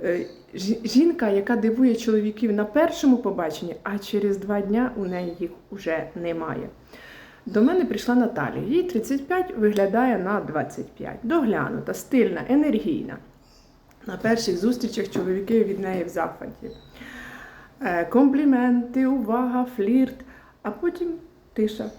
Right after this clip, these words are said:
без пояснень. "Що зі мною не так?" — звернулась вона з таким запитом. І навіть з відчаєм.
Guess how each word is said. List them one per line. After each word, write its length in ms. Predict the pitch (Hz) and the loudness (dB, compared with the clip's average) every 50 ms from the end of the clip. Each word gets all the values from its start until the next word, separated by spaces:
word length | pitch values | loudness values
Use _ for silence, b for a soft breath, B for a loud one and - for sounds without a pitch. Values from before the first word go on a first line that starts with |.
| - - - | -16 -8 -2
без 180 | 220 269 285 277 | 0 0 0 0
пояснень. 600 | - - 208 202 190 202 208 - - 208 208 196 - - - - - - _ _ _ _ _ _ _ _ _ _ _ _ _ - | 0 0 0 2 2 0 -2 -4 -4 -6 -6 -6 -8 -14 -20 -20 -20 -20 _ _ _ _ _ _ _ _ _ _ _ _ _ -14
"Що 240 | - - - 339 | -4 2 4 4
зі 120 | 320 277 226 | 4 4 4
мною 200 | 196 214 247 254 | 4 4 4 4
не 100 | 226 202 | 4 2
так?" — 400 | - - - 127 - - - - - _ _ _ _ - 277 | 0 -2 -6 -8 -8 -10 -18 -20 -20 _ _ _ _ -18 -12
звернулась 380 | 190 180 202 233 254 233 233 | -8 -2 0 0 0 0 -2
вона 120 | 180 180 185 | -4 -8 -8
з 60 | 180 | -8
таким 240 | - - 180 175 170 | -10 -10 -10 -10 -8
запитом. 560 | 180 160 139 127 - - - - - 143 139 - - - B B B B B B B B B | -8 -8 -8 -8 -10 -14 -20 -16 -14 -14 -14 -14 -18 -20 B B B B B B B B B
І 100 | 220 170 | -4 0
навіть 260 | 190 202 208 196 - | 0 2 2 0 0
з 100 | - - | -2 -4
відчаєм. 460 | 135 131 - - - - - 139 - | -4 -4 -4 -6 -8 -8 -8 -8 -8